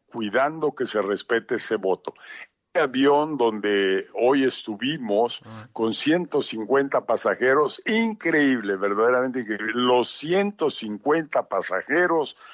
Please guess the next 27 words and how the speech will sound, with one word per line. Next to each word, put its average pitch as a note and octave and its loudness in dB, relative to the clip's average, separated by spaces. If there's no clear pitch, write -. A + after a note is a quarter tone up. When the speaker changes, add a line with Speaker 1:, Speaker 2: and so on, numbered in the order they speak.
Speaker 1:
empezaron A#2+ 0
a G#2 2
aplaudirnos, D3+ 0
empezaron B2 0
a A2 -2
decir, C3 0
"No D3+ 2
se B2+ -4
bajen, D3 -2
no B2+ 2
hagan B2 -2
caso, D#3+ -2
no C3+ 2
dejen C3+ 0
el A2 -2
avión, C3+ 0
nosotros A#2+ -4
estamos B2+ -2
dispuestos B2+ -2
aquí A2+ -2
a B2 4
seguir A#2 -4
el G#2+ -8
tiempo B2+ -2
que G2 -10
sea A#2+ 0
necesario". G2+ -4